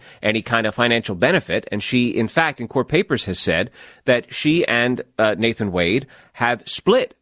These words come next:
their travel expenses, roughly. But what's going to happen today in the Fulton County Superior Court is going to be, I think, akin to an episode of a Bravo reality show,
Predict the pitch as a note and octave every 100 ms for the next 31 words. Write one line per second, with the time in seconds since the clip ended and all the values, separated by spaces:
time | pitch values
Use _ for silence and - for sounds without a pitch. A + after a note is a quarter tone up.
0 | _ A#2+ A#2+ G#2+ - - A2 F#2+ F#2+ -
1 | F#2+ F2 - - - G2+ G2 - C2 -
2 | A2 A#2 A#2 F#3 B3 B3+ E3+ E3 D#3+ A#2+
3 | - E2+ A#2+ E2+ G1+ E2+ - - - -
4 | - G#2+ G#2 - C#3+ A2+ - B2+ A2+ G2+
5 | - - - C3 A2 F#2 - - A2+ -
6 | - _ _ _ _ _ _ - B2+ -
7 | D#3+ A3+ E3+ B2+ C3 B2+ C3 A#2+ - B2+
8 | A2+ A2+ G#2+ G#2 G#2 G2+ G#2 G2+ G2+ E2+
9 | G2 F2+ F#2+ F#2 C3 D3 F2+ D#2 - A#1+